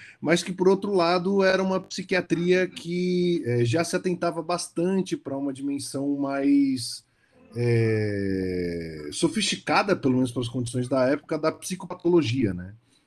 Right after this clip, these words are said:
Então, Freud, ele, ele acaba sendo absorvido, <laughs> é, de uma maneira muito curiosa, né? Com um pé em um lugar que ele,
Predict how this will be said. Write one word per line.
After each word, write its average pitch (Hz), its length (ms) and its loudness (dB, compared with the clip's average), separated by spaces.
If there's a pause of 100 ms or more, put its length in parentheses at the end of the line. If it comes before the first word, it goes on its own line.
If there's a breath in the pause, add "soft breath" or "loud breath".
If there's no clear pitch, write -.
(120)
Então, 127 260 -4
Freud, 165 320 0
ele, 185 260 -4 (320 soft breath)
ele 120 160 -2
acaba 165 340 0
sendo 143 640 2
absorvido, 135 1120 0
<laughs> 107 200 2 (360 loud breath)
é, 101 680 2
de 98 100 0
uma 135 100 6
maneira 156 280 6
muito 165 260 2
curiosa, 165 600 4
né? 127 200 2
Com 131 160 -6
um 151 200 2
pé 160 300 0
em 156 120 2
um 151 160 0
lugar 131 340 -2
que 127 160 -6
ele, 127 300 -2